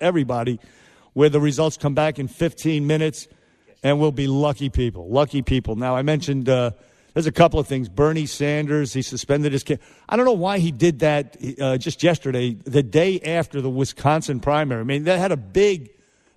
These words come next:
big fight in Wisconsin over whether or not to hold the primary.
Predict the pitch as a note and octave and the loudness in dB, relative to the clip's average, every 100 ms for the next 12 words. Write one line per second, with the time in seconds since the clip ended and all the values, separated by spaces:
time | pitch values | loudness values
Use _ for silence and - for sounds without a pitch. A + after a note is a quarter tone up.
0 | - G#3+ D3 - - F3+ G3 E3+ D3 C#3+ | 0 0 0 -10 -2 2 2 -2 -4 -2
1 | C#3 C#3 D3 D#3 E3 C#3+ B2+ A#2+ C3+ D3+ | -2 -2 0 0 0 -2 -2 0 0 0
2 | C#3+ C#3 C3 A2+ G#2+ D3 D#3+ C#3+ B2 - | 0 -2 -2 -2 4 4 4 -2 -8 -6
3 | D3+ D#3+ A2 F#2+ A#2+ | -6 -4 -6 -8 -8